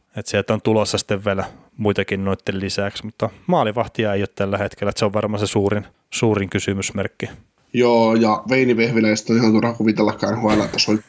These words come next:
Speaker 2: maalivahdiksi.
Speaker 1: <laughs> Ai meinaat, että se ei oo? Ei oo
Speaker 2: No
Speaker 1: se.
Speaker 2: ei, ei siitä tuu ikinä N H L maalivahti.
Speaker 1: Ai meinaat näin?
Speaker 2: Veino.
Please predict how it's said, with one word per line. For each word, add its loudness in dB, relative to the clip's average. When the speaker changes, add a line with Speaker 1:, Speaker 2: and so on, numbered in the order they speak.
Speaker 2:
maalivahdiksi. 0
Speaker 1:
<laughs> -8
Ai 2
meinaat, -2
että -8
se 2
ei 4
oo? 0
Ei 0
oo 2
Speaker 2:
No 2
Speaker 1:
se. 4
Speaker 2:
ei, 2
ei 4
siitä 0
tuu 2
ikinä 2
N -4
H -8
L -4
maalivahti. -8
Speaker 1:
Ai -2
meinaat -4
näin? -10
Speaker 2:
Veino. 2